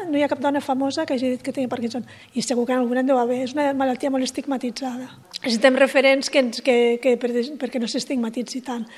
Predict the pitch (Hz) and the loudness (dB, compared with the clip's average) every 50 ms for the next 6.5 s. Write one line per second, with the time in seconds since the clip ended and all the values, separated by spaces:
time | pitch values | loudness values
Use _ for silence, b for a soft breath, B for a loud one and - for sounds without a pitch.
0 | B B B - 277 277 277 269 262 254 240 233 262 262 247 233 240 254 254 262 | B B B 0 2 4 6 6 6 4 4 2 0 0 -2 0 0 0 0 0
1 | 226 262 254 247 262 247 254 254 240 254 247 269 254 247 269 240 - 285 247 254 | 0 0 0 0 0 0 0 0 0 0 0 -2 -2 -2 -2 -2 -2 -2 -2 -2
2 | 254 240 247 254 262 247 254 B B B - - 277 254 233 - 277 262 262 262 | 0 0 0 0 0 -2 -4 B B B -6 -2 -2 -2 0 0 0 0 0 0
3 | 254 254 254 247 247 240 240 240 240 254 247 254 262 262 269 269 254 247 247 240 | 0 0 0 -2 -2 -2 -2 -2 -2 0 0 0 0 2 2 2 2 0 -2 -6
4 | - - B B B B B B B - 254 269 254 240 240 247 247 254 254 254 | -10 -16 B B B B B B B -2 2 2 4 4 2 2 0 0 -2 -2
5 | 247 247 254 247 247 247 254 247 233 254 254 - 285 233 - 254 196 - 269 269 | -2 -4 -4 -4 -4 -4 -4 -6 -6 -6 -4 -4 -4 -4 -2 -2 -2 0 2 2
6 | 262 254 247 269 269 262 302 285 285 | 4 4 4 2 0 0 -2 -2 0